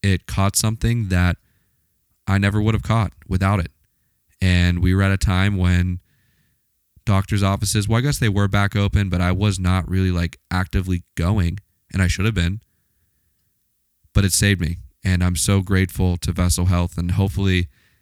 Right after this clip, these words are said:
they can help you in your life, not only figure out what's happening, but if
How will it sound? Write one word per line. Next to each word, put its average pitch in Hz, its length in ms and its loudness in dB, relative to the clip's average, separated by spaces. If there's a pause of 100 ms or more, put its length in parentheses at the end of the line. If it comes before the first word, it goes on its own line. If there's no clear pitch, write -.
(120)
they 98 140 2
can 92 160 -2
help 92 260 0
you 90 320 2
in 92 120 -4
your 107 140 0
life, 95 260 0
not 107 160 0
only 117 280 0 (680)
figure 104 220 0
out 92 80 2
what's 90 180 0
happening, 110 500 -2 (960)
but - 280 2
if 92 460 -2